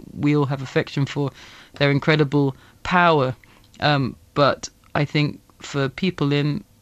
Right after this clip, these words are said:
for lack of a better word, the postmodern age, the idea that empathy naturally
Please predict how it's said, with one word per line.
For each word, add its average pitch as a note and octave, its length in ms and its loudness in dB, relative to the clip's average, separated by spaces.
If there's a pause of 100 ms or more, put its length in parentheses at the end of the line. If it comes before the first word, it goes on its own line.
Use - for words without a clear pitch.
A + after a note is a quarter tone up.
(120)
for - 160 -12
lack C#3+ 180 -6
of D3 60 -4
a C#3+ 40 -4
better D#3 200 0
word, F3 320 2
the - 60 -14
postmodern E3 640 2
age, D3 260 0 (300)
the C#3 80 0
idea D3 260 2
that D3 120 0
empathy D3 420 0
naturally D3+ 880 0